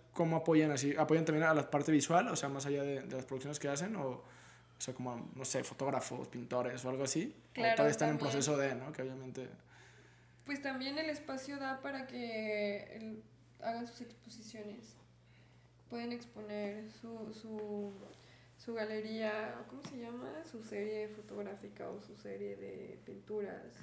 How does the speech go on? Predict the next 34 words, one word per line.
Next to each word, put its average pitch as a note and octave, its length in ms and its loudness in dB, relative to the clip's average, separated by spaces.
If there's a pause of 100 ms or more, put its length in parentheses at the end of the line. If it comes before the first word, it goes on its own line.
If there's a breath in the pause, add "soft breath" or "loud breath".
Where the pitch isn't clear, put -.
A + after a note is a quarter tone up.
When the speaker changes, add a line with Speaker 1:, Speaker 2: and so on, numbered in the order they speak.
(420 soft breath)
Speaker 1:
Perfecto, C3 480 -4
pues C3 160 -2
bueno, D#3+ 160 -2
pues D3+ 140 -2
aquí C#3 160 2
hay D3 60 8
difusión, C#3 440 2
¿no? C#3 120 -6
Como C#3+ 180 -4
escucharon. B2+ 460 -2 (680 loud breath)
Este, C#3 440 2
pues C3+ 300 -2 (100)
anímense, E3 560 0
aquí C3 120 -4
están C#3 200 2
los C#3 120 0
links G3 340 4 (100)
y C#3 180 6
pues C#3+ 320 0
bueno, E3 240 4 (220)
nada, G#3 360 8
nada G#3+ 140 8
más A3 140 10
yo, A#3 100 6
yo G#3 160 4
tenía G#3+ 180 4
una G3+ 240 2
pregunta E3 280 2
también D#3 240 0
específica E3 580 2
respecto C#3 440 0
a C#3+ 60 4
esto. G3+ 340 -2 (520 loud breath)
Este, D3 440 4